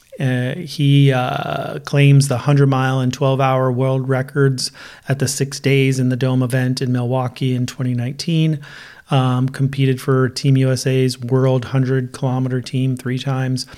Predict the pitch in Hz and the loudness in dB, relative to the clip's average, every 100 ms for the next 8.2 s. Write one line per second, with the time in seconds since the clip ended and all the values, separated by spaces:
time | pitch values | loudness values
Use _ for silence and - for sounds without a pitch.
0 | - - 151 214 269 220 196 170 - - | -16 2 4 4 2 2 4 2 -2 -6
1 | - 226 202 185 - 185 240 240 156 139 | 0 2 2 0 2 4 6 6 4 2
2 | 131 127 131 139 - _ - 156 151 151 | 2 0 -2 -4 -12 _ 2 4 4 0
3 | - - - _ _ _ _ 143 135 131 | -14 -20 -20 _ _ _ _ 4 4 4
4 | 127 - _ 151 135 135 170 185 - 131 | 0 -6 _ 0 2 4 2 2 2 2
5 | 127 135 143 143 135 135 135 - 151 143 | 2 2 2 4 4 4 -2 -2 -4 0
6 | 131 127 131 123 135 226 226 185 190 190 | 0 2 0 0 2 2 2 0 0 0
7 | 135 131 - 139 131 135 127 - - 156 | 0 0 0 0 0 -2 -6 -6 -4 -2
8 | 226 | -4